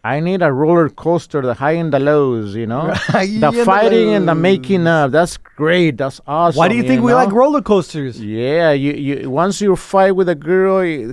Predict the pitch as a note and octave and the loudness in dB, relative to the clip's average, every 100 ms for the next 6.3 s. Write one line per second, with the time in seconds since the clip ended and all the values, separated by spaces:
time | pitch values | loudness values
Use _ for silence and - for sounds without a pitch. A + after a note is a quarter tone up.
0 | - E3 F#3+ F#3 D3 E3+ F3+ F3+ - D3+ | -4 -2 -2 -2 0 0 2 -2 -4 0
1 | C#3 B2+ B2+ B2+ C#3 E3+ E3 D3+ D#3 E3 | 0 0 0 0 2 2 2 4 4 4
2 | D3 B2+ C3 C3 C3 C#3 - - G3+ G#3+ | 2 0 -2 -2 -2 -4 -6 -4 -2 0
3 | G3+ F#3+ C#3+ - C3 A#2+ A#2+ C3 B2 B2 | -2 -4 -6 -4 -2 -2 -2 -2 -4 -6
4 | A2+ A#2+ G2 _ E3+ E3+ C#3 D3+ A#3 D4 | -10 -10 -12 _ -2 0 2 0 0 0
5 | D#4 F4 - - C#4 C#4 A3+ F3+ D#3+ E3 | 0 0 -2 -4 -4 -4 -6 -6 -4 -2
6 | A#3+ D#3+ G3 | 0 2 2